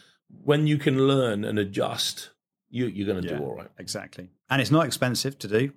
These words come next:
Speaker 2: and the data's available, and the people out, the experts are out there, and you can do your course at the end of the day.
Speaker 1: But there, there's something else, right, which is, if you look at technology, which we take entirely for granted, right?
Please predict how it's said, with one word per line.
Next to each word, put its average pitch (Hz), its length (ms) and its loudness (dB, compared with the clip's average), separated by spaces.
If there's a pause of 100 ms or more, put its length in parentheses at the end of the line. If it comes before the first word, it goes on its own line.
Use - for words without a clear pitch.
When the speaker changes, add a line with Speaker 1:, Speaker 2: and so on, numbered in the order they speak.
Speaker 2:
and 104 140 2
the 101 40 2
data's 107 300 2
available, 104 480 0 (520)
and 107 140 0
the 101 60 2
people 120 320 2
out, 104 100 2
the 110 60 4
experts 101 460 -2
are 104 40 2
out 92 140 -2
there, 95 140 0
and 101 80 2
you 104 80 -2
can 104 60 -8
do 117 100 4
your 107 100 4
course 135 280 -6
at - 40 -14
the 87 60 -12
end 92 100 -8
of 98 60 -8
the 120 100 -4
day. 127 60 -6 (420)
Speaker 1:
But 160 140 4
there, 202 100 8
there's 185 240 0
something 226 220 4
else, 160 240 2
right, 98 180 0
which 120 180 -4
is, 120 200 0 (340)
if 147 160 2
you 226 140 2
look 202 180 2
at 131 120 -2
technology, 120 600 0
which 113 160 -4
we 139 80 0
take 143 260 0
entirely 135 440 0
for - 120 -6
granted, 95 500 -4
right? - 280 -8